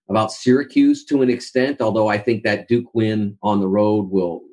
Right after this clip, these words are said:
trump just about anything anybody else has done, and that may be what gets them in.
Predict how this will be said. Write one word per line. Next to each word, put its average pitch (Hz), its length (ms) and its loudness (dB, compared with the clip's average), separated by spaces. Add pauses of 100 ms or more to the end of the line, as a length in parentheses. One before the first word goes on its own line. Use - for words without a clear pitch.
trump - 380 -2
just 120 200 0
about 98 280 0
anything 107 440 -2
anybody 95 380 0
else 90 260 -6
has 85 160 -16
done, 98 400 -2
and 95 200 -2
that 95 220 -2
may 98 180 2
be 98 400 0 (380)
what 104 220 -2
gets - 260 -2
them 87 160 -6
in. 98 300 -2